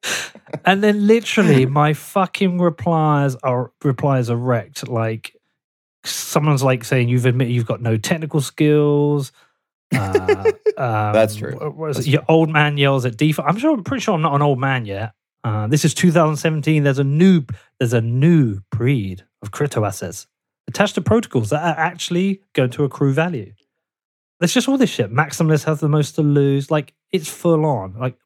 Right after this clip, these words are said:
Speaker 1: every time I say something about shitcoins, my replies are fucking wrecked.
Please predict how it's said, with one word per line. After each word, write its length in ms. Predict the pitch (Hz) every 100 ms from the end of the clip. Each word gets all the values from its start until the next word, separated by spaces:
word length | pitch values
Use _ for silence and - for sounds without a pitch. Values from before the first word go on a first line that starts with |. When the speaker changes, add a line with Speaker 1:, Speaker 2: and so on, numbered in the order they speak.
| -
Speaker 1:
every 300 | 160 165 202
time 320 | 190 165 143
I 60 | 135
say 240 | - 151
something 320 | 143 127 117 110
about 300 | 110 110 -
shitcoins, 520 | 165 160 110 107 107 _ _ _
my 200 | 127 120 -
replies 600 | 147 135 - 147 139 123
are 40 | 113
fucking 480 | - - 107 113 107
wrecked. 440 | 110 101 101 -